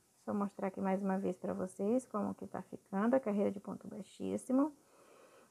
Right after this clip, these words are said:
Do outro lado, vai ficando desse jeitinho aqui. Então, eu vou fazer aqui e já volto pra gente continuar.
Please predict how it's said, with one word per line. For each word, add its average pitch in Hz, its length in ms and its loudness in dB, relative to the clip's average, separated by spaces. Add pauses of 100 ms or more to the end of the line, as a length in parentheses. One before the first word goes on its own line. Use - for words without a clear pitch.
Do 226 140 4
outro 220 320 10
lado, 208 360 6
vai 208 120 8
ficando 202 460 0
desse 202 340 2
jeitinho 226 520 4
aqui. - 280 -2 (800)
Então, 214 120 2
eu 202 140 8
vou 247 160 12
fazer 226 360 6
aqui 190 220 2
e 254 60 6
já 277 160 8
volto 240 360 8
pra 233 160 4
gente 233 240 2
continuar. 247 600 4